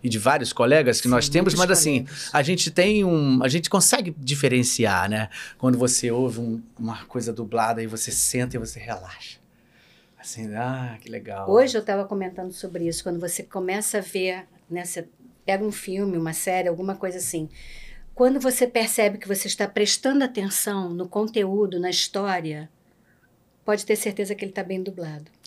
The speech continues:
Speaker 1: É isso aí, verdade.
Speaker 2: Né? Porque aí você entra na história, né? Primeiro que assim, você tem domínio total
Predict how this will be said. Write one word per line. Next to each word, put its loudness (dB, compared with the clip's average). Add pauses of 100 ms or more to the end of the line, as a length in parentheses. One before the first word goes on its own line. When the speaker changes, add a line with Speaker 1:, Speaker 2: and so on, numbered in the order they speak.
(160)
Speaker 1:
É -2
isso -6
aí, -6 (100)
verdade. -8
Speaker 2:
Né? -2
Porque -2
aí 2
você 0
entra 4
na 0
história, -2 (280)
né? 2
Primeiro 6
que -2
assim, 4
você 0
tem 2
domínio 4
total 2